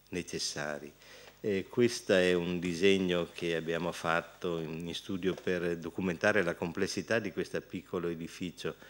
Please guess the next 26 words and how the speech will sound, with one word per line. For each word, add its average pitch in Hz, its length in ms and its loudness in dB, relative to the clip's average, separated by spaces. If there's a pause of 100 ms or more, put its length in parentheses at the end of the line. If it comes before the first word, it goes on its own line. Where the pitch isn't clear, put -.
(280)
per 87 180 -2
una 90 180 2
rivista 92 340 -2
americana, 101 800 2 (500)
e 104 100 6
in 101 140 2
cui 117 200 4
si - 140 0
vedono 92 280 6
le 87 120 4
varie 85 260 2
parti, 101 520 2
la 80 120 -4
copertura, 95 960 2
i 90 140 -6
pannelli 85 440 -2
dorati 80 480 -2
interni 90 600 0
che 85 300 -4
si - 140 -10
muovono 82 440 -2
a 82 40 -2
vortice, 92 680 0
i 87 80 -2
pannelli 85 420 -2
esterni 82 720 -2